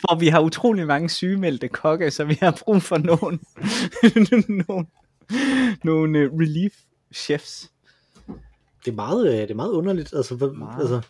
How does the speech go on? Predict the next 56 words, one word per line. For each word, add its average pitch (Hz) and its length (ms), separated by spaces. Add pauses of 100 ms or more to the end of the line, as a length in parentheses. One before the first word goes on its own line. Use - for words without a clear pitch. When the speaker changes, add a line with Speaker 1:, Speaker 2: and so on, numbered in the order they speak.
(100)
Speaker 1:
meget 151 260
mærkeligt. 135 280
Speaker 2:
men 202 60
også 165 140 (140)
for, 202 80
fordi 196 280 (420)
altså, 175 280
typisk - 480
de, 175 180
de 160 140
spam-mails, 165 520
vi 147 60
får, 151 200
er 131 40
jo 117 60
fra 110 120
folk, 143 240
som 113 200
der, 107 340
øh, 110 260
som - 160
der 110 80
påstår, 143 360
at 107 140
de 120 60
har 110 80
hørt 123 280
vores 104 240
sweet - 440
tracks, - 640
Speaker 1:
Ja. 113 100 (160)
Speaker 2:
og 110 340
gerne 127 220
vil 131 120
promovere 117 420
vores 98 260
musik. 143 340 (120)
Speaker 1:
Ja. 110 100 (240)
Speaker 2:
Øh, 120 300
og, 117 80 (120)
og 170 180
det 185 180
giver 196 120
lidt 175 160
bedre, 175 140 (140)
bedre 170 200
mening, 165 300
fordi - 140
der 156 80
kan 143 100
de 143 40
ligesom 135 200
se, 147 120
at 127 220
vi, 120 140
okay, 131 320